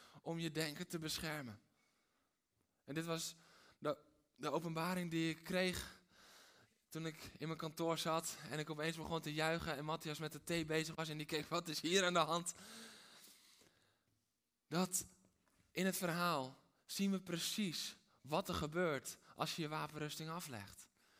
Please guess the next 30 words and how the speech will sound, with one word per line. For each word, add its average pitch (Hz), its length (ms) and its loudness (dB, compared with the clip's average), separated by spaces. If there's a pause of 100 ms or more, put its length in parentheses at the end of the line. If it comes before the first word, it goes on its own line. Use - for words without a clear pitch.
Het - 100 -8
is 151 80 -2
niet 185 180 2
alleen 170 220 2
van, 156 180 -4
"Oké, 170 140 -6
het 151 100 -8
is 143 80 -10
goed 175 200 -8
om 160 120 -4
een 156 80 -2
wapenrusting 160 540 -4
te - 80 -12
dragen 147 280 0
en 147 80 -4
laten 143 180 0
we 160 60 -8
het 147 80 -10
proclameren 147 600 -4
vanuit 143 240 -4
Efeze 143 360 -6
zes 143 200 -6
met 143 180 -6
elkaar." 156 420 -2 (480)
Nee, 160 200 -2
God 180 200 0
geeft 180 180 0
gewoon 180 160 2
een 175 120 2
inkijkje 156 800 0